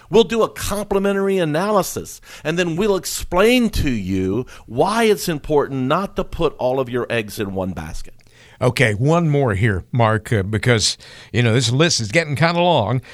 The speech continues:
Speaker 2: Uh, common
Speaker 1: Okay.
Speaker 2: sense. Market timing is virtually impossible.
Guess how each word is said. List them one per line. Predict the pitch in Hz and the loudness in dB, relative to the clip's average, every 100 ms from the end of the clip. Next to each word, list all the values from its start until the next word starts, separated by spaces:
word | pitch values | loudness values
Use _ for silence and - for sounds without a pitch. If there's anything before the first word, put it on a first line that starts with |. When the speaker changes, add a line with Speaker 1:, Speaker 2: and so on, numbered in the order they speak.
| - - | -10 -6
Speaker 2:
Uh, | 90 | -4
common | - - 180 220 | -4 -2 -2 -2
Speaker 1:
Okay. | 208 | -2
Speaker 2:
sense. | - 147 - - - - - _ | 0 -2 -2 -6 -6 -8 -20 _
Market | 85 139 233 247 226 - | -6 -2 0 -2 -8 -2
timing | 185 170 165 170 165 | 0 2 0 0 -2
is | 131 123 | 0 0
virtually | 98 175 190 - 160 156 143 - _ | 2 0 0 0 0 0 -2 -6 _
impossible. | 139 127 - 113 - - 78 - | -4 -4 -4 -4 -2 -4 -6 -12